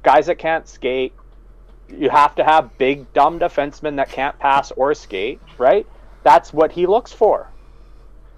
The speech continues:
And so even if that's the right move, it's not gonna happen. So now you gotta go, okay,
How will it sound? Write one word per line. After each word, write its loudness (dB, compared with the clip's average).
And -2
so 2
even -4
if -2
that's 2
the -4
right -2
move, -4
it's -10
not -2
gonna -6
happen. -8
So 0
now 2
you -2
gotta 4
go, 2
okay, -2